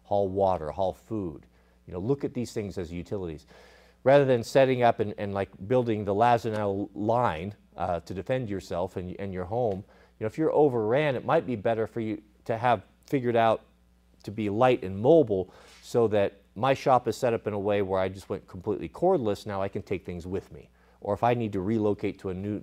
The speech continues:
location, I'm not, I'm not leaving infrastructure and investments in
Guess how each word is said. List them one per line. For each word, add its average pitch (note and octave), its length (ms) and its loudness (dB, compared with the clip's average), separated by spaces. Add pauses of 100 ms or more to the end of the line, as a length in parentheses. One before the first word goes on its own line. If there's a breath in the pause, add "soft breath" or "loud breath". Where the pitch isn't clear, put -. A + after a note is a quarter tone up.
location, F#2 400 -8
I'm F2+ 140 -10
not, G2+ 260 -4
I'm G2 80 -10
not G2+ 220 -8
leaving G#2+ 480 -4
infrastructure F#2+ 760 -8 (320 soft breath)
and F#2+ 140 -8
investments F#2 640 -6
in F2+ 220 -10